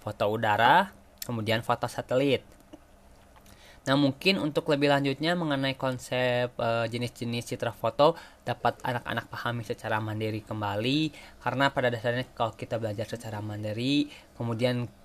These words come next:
kita dapat memahaminya secara otodidak. Nah, untuk pertanyaan-pertanyaan boleh bertanyakan saja ke papa, me-, ke bapak melalui Google Classroom.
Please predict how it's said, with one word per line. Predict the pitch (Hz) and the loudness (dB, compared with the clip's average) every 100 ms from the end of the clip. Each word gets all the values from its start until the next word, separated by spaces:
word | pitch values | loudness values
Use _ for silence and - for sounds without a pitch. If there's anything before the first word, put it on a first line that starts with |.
| - | -12
kita | - 160 147 | -2 2 4
dapat | 139 | 2
memahaminya | 135 127 - 127 127 139 143 - - | -2 -4 -4 -4 -2 0 -2 -6 -14
secara | - 143 - 131 120 123 123 123 123 123 - - - - | -8 -6 -2 2 4 6 8 8 8 8 4 -6 -16 -10
otodidak. | - 127 127 135 127 - - | -2 0 2 4 4 2 -8
Nah, | 104 - - | -8 -10 -12
untuk | 110 - | -6 -2
pertanyaan-pertanyaan | 135 - 131 127 131 - 127 123 - 139 147 123 | -2 0 0 0 -2 -2 -2 0 2 2 2 0
boleh | 110 110 | -2 -2
bertanyakan | 113 - 107 107 110 117 120 | -6 -8 -8 -2 0 0 -4
saja | - 113 - | -4 -4 -4
ke | |
papa, | 123 104 - 113 117 | -6 -8 -2 0 0
me-, | 110 - - | -4 -10 -12
ke | - | -2
bapak | 110 101 - 135 147 - - - - | 0 2 6 8 6 0 -20 -16 -4
melalui | 113 113 120 123 139 147 147 | 2 4 4 2 4 4 2
Google | 123 113 107 | 0 0 -2
Classroom. | - 110 - 139 139 | -4 -12 -12 -12 -14